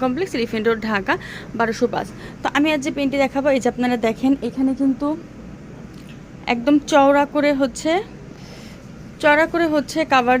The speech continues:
দেওয়া আছে। আমি আপনাদের একটু মেপে দেখাই, আমি ইঞ্চি টেপ দিয়ে একটু মেপে দেখাই যে এখানে কয়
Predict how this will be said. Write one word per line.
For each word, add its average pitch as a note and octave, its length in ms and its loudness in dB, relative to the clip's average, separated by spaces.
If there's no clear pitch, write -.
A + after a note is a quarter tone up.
দেওয়া A#3+ 200 4
আছে। A3 200 -8
আমি A#3+ 160 0
আপনাদের B3 340 0
একটু B3+ 120 -4
মেপে B3 220 2
দেখাই, A#3 300 0
আমি A3+ 140 0
ইঞ্চি B3+ 260 0
টেপ B3+ 180 -2
দিয়ে B3+ 140 0
একটু B3+ 200 -6
মেপে A3+ 260 -4
দেখাই A#3+ 280 2
যে A#3 120 2
এখানে A3+ 200 -2
কয় B3 160 2